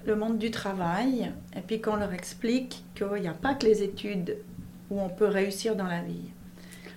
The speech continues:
Aujourd'hui, on a la chance d'avoir des passerelles.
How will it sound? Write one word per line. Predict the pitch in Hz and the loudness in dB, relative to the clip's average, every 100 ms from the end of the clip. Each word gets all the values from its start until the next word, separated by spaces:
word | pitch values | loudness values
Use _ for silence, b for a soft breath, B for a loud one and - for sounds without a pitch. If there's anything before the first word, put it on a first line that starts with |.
| B 233 | B 0
Aujourd'hui, | 226 247 240 233 277 320 - - | 4 4 4 6 8 6 2 -2
on | |
a | 202 196 | -2 0
la | 170 | -2
chance | 175 - 254 | -2 2 4
d'avoir | 214 208 | 2 2
des | |
passerelles. | 185 185 190 - 175 180 | 2 2 2 -2 -6 -6